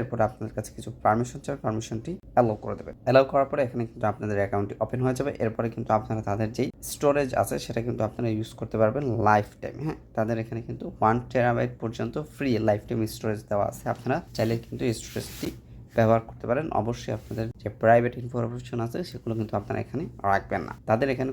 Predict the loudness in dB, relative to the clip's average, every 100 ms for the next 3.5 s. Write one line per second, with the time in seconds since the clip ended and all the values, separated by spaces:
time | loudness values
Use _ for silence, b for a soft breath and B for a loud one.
0 | -4 -4 -4 -4 -2 -2 -2 -4 -2 -2
1 | -2 -2 -2 -2 -6 -6 -10 -4 -4 -2
2 | -4 -2 -2 -4 -6 -6 -2 -2 -2 -4
3 | -6 -4 0 2 2